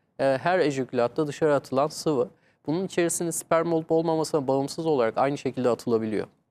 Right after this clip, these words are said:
Biz mikroskop altında incelediğimizde meni olmasına rağmen içerisinde hiç sperm olmadığını görüyoruz. Tabii hasta şoklanıyor,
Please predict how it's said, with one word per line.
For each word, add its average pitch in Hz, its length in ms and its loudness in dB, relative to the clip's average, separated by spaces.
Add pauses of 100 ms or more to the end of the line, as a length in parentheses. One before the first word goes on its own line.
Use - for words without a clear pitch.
Biz 156 200 -10
mikroskop 131 500 -2
altında 151 320 2
incelediğimizde 143 760 0
meni 120 300 0
olmasına 131 500 -2
rağmen 113 260 -2
içerisinde 131 560 -4
hiç - 140 -10
sperm 127 380 -2
olmadığını 120 460 -2
görüyoruz. 104 460 -6
Tabii 143 140 0
hasta 135 300 0
şoklanıyor, 143 840 -4